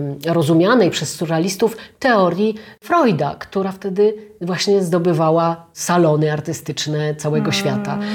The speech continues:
Speaker 1: A surrealiści jak gdyby wcielali ją w życie. Czyli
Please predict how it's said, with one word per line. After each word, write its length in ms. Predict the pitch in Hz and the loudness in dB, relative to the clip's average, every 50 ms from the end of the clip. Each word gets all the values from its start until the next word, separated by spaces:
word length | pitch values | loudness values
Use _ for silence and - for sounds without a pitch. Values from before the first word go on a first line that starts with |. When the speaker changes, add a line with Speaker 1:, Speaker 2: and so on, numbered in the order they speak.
| 226 247 269 - - - _ _ - | -4 -4 -6 -8 -12 -16 _ _ -4
Speaker 1:
A 220 | 160 151 185 208 | -2 0 0 0
surrealiści 840 | - - 247 226 202 202 180 170 170 180 - - - 208 202 202 202 - | 0 0 2 2 4 4 4 2 2 0 0 -2 0 -2 -2 -2 -2 -6
jak 100 | 139 131 | -6 -6
gdyby 180 | 170 165 190 185 | -4 -4 -4 -4
wcielali 680 | 190 - - - 190 190 180 175 180 170 165 151 151 | -4 -6 -6 -2 0 0 2 2 2 2 2 0 0
ją 180 | 156 151 147 143 | 0 0 0 -2
w 60 | 131 | -2
życie. 380 | 131 143 123 131 - - 139 139 - - - - - - - | -4 -6 -6 -6 -10 -12 -12 -16 -18 -20 -20 -20 -20 -14 -4
Czyli 340 | - 202 185 196 208 202 | 0 2 2 2 2 0